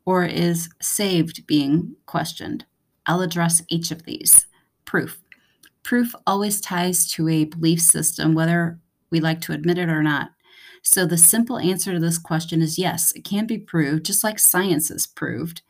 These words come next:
but we will still choose belief or unbelief based on our personal mindset and what we personally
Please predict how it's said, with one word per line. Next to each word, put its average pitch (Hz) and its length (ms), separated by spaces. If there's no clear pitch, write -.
but 175 160
we 202 200
will 190 260
still 214 640
choose 165 600
belief 190 420
or 135 160
unbelief 165 800
based 165 360
on 160 120
our 147 180
personal 170 520
mindset 160 800
and 165 180
what 160 160
we 160 120
personally 165 880